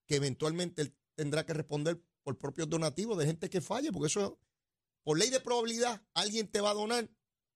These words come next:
que lo hizo incorrectamente, por ley de probabilidad, particularmente cuando son candidaturas grandes que te donan tanta cantidad de personas que tú ni los conoces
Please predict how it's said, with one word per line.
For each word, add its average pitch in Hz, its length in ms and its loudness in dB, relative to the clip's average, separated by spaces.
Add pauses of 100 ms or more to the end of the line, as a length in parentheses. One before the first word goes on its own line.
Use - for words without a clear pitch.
(140)
que 147 120 2
lo 147 140 2
hizo 202 260 4
incorrectamente, 135 720 -2
por 135 180 0
ley 151 100 4
de 165 80 4
probabilidad, 147 480 0
particularmente 135 640 -2
cuando 190 200 0
son 131 160 -2
candidaturas 139 520 0
grandes 139 300 -2
que 139 80 -2
te 123 100 -6
donan 131 240 -2
tanta 135 460 -4
cantidad 123 300 -4
de 117 80 -4
personas 160 300 -2
que - 120 -4
tú - 160 -4
ni 156 100 2
los 151 140 2
conoces 120 540 -6